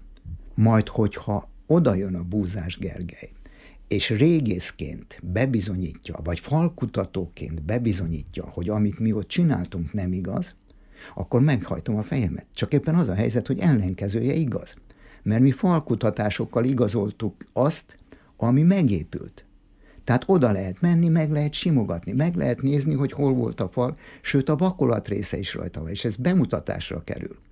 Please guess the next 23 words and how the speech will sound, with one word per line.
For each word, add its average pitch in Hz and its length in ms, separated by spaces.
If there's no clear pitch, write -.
Tehát 117 280
az, 139 240
amikor 127 320
azt 117 200
mondták, 120 300
hogy 104 120
elpusztítottunk 110 840
dolgokat, 117 460
nem 175 200
igaz, 95 260
mi 113 120
kiegészítettük. - 1400
Az 110 140
egy 110 100
másik 156 420
dolog, 113 340
hogy 127 180
adott 120 400
esetben 160 600
mondjuk 160 400
pár 110 240
év 101 140
múlva 147 500